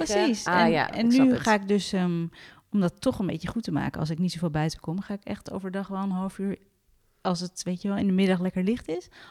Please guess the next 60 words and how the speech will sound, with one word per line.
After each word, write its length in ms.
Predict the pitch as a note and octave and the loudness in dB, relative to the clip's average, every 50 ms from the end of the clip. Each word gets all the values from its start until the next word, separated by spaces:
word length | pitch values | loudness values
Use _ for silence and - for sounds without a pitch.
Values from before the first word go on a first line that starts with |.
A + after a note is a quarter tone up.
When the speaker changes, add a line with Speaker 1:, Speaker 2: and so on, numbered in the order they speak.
| - - | -8 -4
Speaker 1:
half 200 | A#3 A#3 A#3 - | -4 -2 0 -2
uurtje 240 | B3 A#3+ - - | -2 -2 -2 -2
naar 100 | A#3 A#3 | -2 0
buiten. 440 | A3+ A3+ A3+ G3+ E3 - D3+ D3 D3 - - - | 2 2 2 2 2 0 -4 -8 -8 -10 -10 -6
Speaker 2:
Jouw 220 | F3 F3+ E3+ D#3 | -4 -2 0 0
werkgever 500 | D#3+ E3+ F3 F3 - - F3+ E3 D3+ E3 | 2 2 0 0 0 0 -2 0 0 -2
denkt, 240 | D#3+ E3+ D#3+ D#3+ C#3 | -2 -2 -2 -2 -4
"Waar 140 | C#3 C3+ - | -6 -6 -6
is 140 | G3 F#3 - | -8 -10 -8
dat 160 | - A#3+ - | -8 -10 -8
kind 200 | - - A#3 A3+ | -8 -6 -6 -6
toch 180 | G#3 A3 G#3+ - | -6 -8 -8 -6
de 80 | - G3 | -4 -4
hele 280 | G3 G3+ G3 F#3+ F#3+ | -2 -2 -2 -2 -4
tijd?" 480 | E3+ F#3+ F#3+ F#3+ G3 G#3 G#3 - - - G3+ - G3 | -4 -4 -4 -4 -4 -6 -8 -10 -8 -8 -4 2 8
<laughs> 320 | G#3+ A#3+ C4+ C#4+ C#4 D#4 | 10 12 12 12 12 12
Speaker 1:
Ja. 180 | D#4 D4+ C#4+ - E3+ - - - F4 F4+ - - C#4+ - | 12 12 10 6 4 0 -2 -2 -2 0 0 -2 -2 -2
Ja, 100 | - G#3+ | 0 0
ik 160 | D#3+ B2 G#3+ F#3 | 2 2 2 2
doe, 260 | A#3+ C#4+ D4 - - | 2 2 2 2 4
ja, 300 | A3+ G#3+ F3 E3 D#3+ D#3 - - | 6 6 6 4 2 0 -6 -6
ik 140 | - G#3 F3+ | -2 2 6
moet 260 | G#3 A#3 D#4 F#4+ - | 8 8 8 8 4
mezelf 260 | - B3 A#3+ A#3 A3+ | 0 0 2 0 0
er 60 | A3 - | 0 -2
echt 180 | - - - | -4 -4 -2
toe 100 | - A3 | -2 -2
zetten 320 | F#3 - G#3 G#3+ - - C#3 | 2 2 2 2 2 0 -4
dan. 300 | C#3+ D3 D3+ C3+ D3 E3 | -2 -2 -2 -2 -4 -6
Want 140 | F3 F3+ F#3 G3 | -8 -10 -8 -4
het 80 | F#3+ | -2
liefst 160 | A3+ B3 A3+ | -2 0 0
werk 180 | - G3 F#3+ F3+ | 0 -2 -2 -2
je 60 | - | -4
dan 120 | F3 E3+ E3 | -4 -4 -2
gewoon 180 | E3+ F3 E3 | -2 -2 0
door, 320 | E3 G#3+ F#3+ D#3 D3 F3+ G3+ | 2 4 4 4 2 2 0
maar 120 | F3+ E3 | 2 4
Speaker 2:
Ja. 120 | C4+ - - - - - - - | 4 4 2 0 -16 -20 -20 -8
Speaker 1:
anders 200 | - - C#4+ D#4 F4 F#4 | -2 0 0 2 2 2
mis 100 | E4 - | 0 4
je 60 | A3+ | 6
daglicht. 520 | G3+ B3+ D#4 - E4 D4+ C4+ - - - - - A#3 - | 6 6 6 6 4 2 2 2 -2 -10 -12 -12 -2 4
En 140 | - E4+ G4+ | 4 4 4
ik 60 | G4+ | 4
kreeg 200 | - F#4+ F#4 E4+ | 4 4 6 8
net 160 | E4+ D#4+ D4+ | 8 6 8
een 60 | D#4 D4 | 10 10
heel 140 | D4 D4 | 10 10
leuk 260 | C#4+ C#4 C4+ B3+ - - | 10 10 8 8 4 2
berichtje 320 | A3+ A3+ D4+ C#4+ - - | 2 2 2 0 -2 -2
van 140 | - A3 G3+ | -2 0 0
mijn 120 | F#3+ F#3 | 2 2
moeder, 380 | G3 A#3+ D4 F4 F4 F4+ F#4+ F4+ - | 4 2 2 2 0 -2 -4 -6 -4
dat 240 | B3+ A3+ A#3+ A#3+ - | -2 0 0 0 0
zij, 360 | - C4 B3 A#3 G#3+ G3 - | 0 2 4 4 4 2 0
zij 120 | - - D3+ | -2 -2 -2
is 80 | C#3 | 0
een 120 | D3+ D3 - | 0 0 0
enorme 360 | - D#3+ F#3+ G#3 F#3 D3+ | 2 4 4 4 4 4